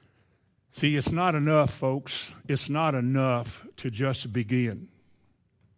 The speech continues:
It's not enough to grip the plow.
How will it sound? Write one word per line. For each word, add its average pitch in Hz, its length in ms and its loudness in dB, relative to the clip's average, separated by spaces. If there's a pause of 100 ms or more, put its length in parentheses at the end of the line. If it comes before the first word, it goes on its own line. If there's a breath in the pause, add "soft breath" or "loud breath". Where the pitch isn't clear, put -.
(1600)
It's - 160 -4
not 165 220 4
enough 147 320 2
to 123 80 -4
grip 135 260 -2
the - 80 -10
plow. 117 580 -8